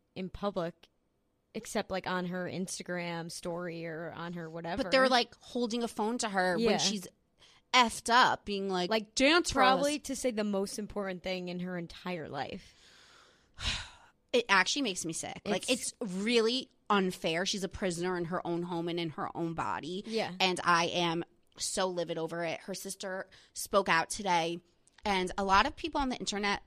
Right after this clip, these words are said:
Speaker 2: are like, "Oh, crocodile tears. We don't believe you, blah, blah,
Speaker 1: Yeah.
Speaker 2: blah." I don't know what I believe with the sister or not. Um, I'd like to think that her sister has her back. I don't know. I, it's too much.
Speaker 1: Yeah.
Speaker 2: It's too frickin'
Speaker 1: Yeah,
Speaker 2: much.
Speaker 1: I know. I watched that story today, and I,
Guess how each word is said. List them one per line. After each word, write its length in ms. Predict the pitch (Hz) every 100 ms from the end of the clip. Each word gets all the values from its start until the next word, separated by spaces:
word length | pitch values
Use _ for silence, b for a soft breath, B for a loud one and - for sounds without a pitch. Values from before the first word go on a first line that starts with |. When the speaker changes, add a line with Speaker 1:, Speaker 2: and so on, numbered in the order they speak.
| -
Speaker 2:
are 140 | 185
like, 280 | 180 175 -
"Oh, 240 | 349 320 302
crocodile 640 | - 294 311 269 262 233
tears. 540 | 240 277 233 220 220 262
We 80 |
don't 160 | 269 269
believe 360 | 247 240 269 233
you, 360 | 226 208 202
blah, 100 | 190 202
blah, 100 | 214
Speaker 1:
Yeah. 80 |
Speaker 2:
blah." 160 | 196 196 B B B _ -
I 80 | 349
don't 120 | 247
know 80 | 185
what 120 | 156
I 60 | 151
believe 300 | 151 131 -
with 100 | -
the 80 |
sister 360 | - - - -
or 80 | 98
not. 300 | - 78 - _
Um, 420 | 185 175 165 156 -
I'd 140 | 208 190
like 160 | 196
to 80 | 220
think 220 | 226 233
that 100 | 220
her 100 | 220
sister 360 | 220 226 - 220
has 220 | 214 214
her 120 | 214
back. 420 | 233 226 233 - - b b b b _ _ _ _ _ _ - -
I 60 |
don't 200 | 196 170
know. 240 | 156 147 156 _ _ -
I, 100 | 185
it's 300 | 208 190 - -
too 280 | - 262
much. 480 | 196 139 175 - - - -
Speaker 1:
Yeah. 160 | 190 175
Speaker 2:
It's 160 | 170
too 100 | 170
frickin' 360 | 185 170 160 147
Speaker 1:
Yeah, 160 | 175 160
Speaker 2:
much. 200 | 151 -
Speaker 1:
I 60 |
know. 260 | 190 175 180
I 140 | 185 190
watched 260 | 180 180
that 160 | 202 180
story 280 | - 185 180
today, 320 | - 180 170
and 100 | 175
I, 260 | 175 175